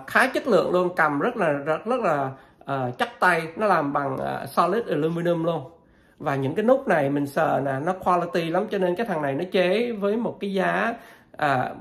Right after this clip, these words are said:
mình tưởng là nó cao nhưng mà thật sự nó, nó, nó nhắm về cái chất lượng ha.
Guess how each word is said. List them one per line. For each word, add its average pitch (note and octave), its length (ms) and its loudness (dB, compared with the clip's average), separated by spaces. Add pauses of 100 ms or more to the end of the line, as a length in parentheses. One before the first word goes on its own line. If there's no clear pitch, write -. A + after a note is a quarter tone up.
mình D3 260 -2
tưởng C#3 240 2
là G3 80 4
nó E3 100 -2
cao F3 320 4
nhưng E3 100 -2
mà D3 60 -2
thật C3+ 140 -4
sự C3+ 240 -4
nó, D#3 280 0
nó, G#3+ 220 -2
nó G#3+ 140 -4
nhắm G3+ 580 2
về C#3 400 0
cái F#3+ 280 -2
chất A#3+ 140 -2
lượng C#3+ 320 2
ha. F3+ 220 0